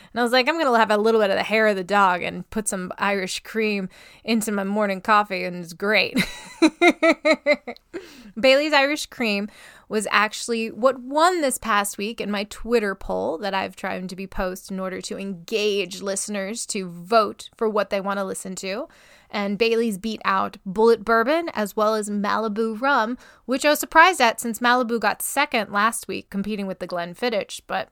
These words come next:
I guess people love their Baileys, which is very evident in terms of how much consumption this thing has. So there were no emails this week. And so let's just get straight into the mini. Let's dive in, right? <laughs>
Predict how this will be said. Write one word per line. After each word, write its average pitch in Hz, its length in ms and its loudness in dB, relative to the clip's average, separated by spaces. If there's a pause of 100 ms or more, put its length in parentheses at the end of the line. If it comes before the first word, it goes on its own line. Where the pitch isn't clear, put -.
(180)
I 202 120 -6
guess 208 320 -4 (180)
people 330 480 0
love 302 360 6
their 320 140 0
Baileys, 233 680 0
which 202 160 -8
is 202 100 -8
very 311 380 2
evident 214 320 -2
in 202 60 -8
terms 214 260 -4
of 202 60 -8
how 226 140 -2
much 226 200 -4
consumption - 800 -2 (260)
this 180 200 -8
thing - 280 -10
has. - 380 -8
So 202 320 -4 (680)
there 302 100 2
were 370 100 4
no 392 160 6
emails 247 460 2
this 240 180 -4
week. 226 320 -4 (520)
And 240 320 0
so 247 280 0
let's 214 280 0
just - 200 -4
get 339 140 -2
straight 269 320 0
into 285 220 -2
the 233 100 -2
mini. 226 460 -4
Let's 233 160 -8
dive 240 360 2
in, 226 240 -2
right? 208 360 -4 (300)
<laughs> - 540 0